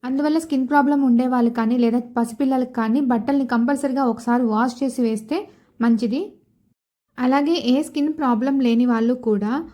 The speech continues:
ఒక కొన్నిసార్లు కొత్త బట్టల్ని వాష్ చేసుకొని వేసుకోవడం అలవాటైందంటే తర్వాత వాళ్ళు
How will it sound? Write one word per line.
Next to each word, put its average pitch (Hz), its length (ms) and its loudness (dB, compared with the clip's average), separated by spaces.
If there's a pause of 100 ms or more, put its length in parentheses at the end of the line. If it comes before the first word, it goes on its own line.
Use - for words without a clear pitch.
ఒక 254 180 -8
కొన్నిసార్లు 277 560 0
కొత్త 339 260 -2
బట్టల్ని 277 460 0
వాష్ 240 320 0
చేసుకొని 277 400 -2
వేసుకోవడం 240 480 2
అలవాటైందంటే 220 1000 0
తర్వాత 285 440 0
వాళ్ళు 254 380 2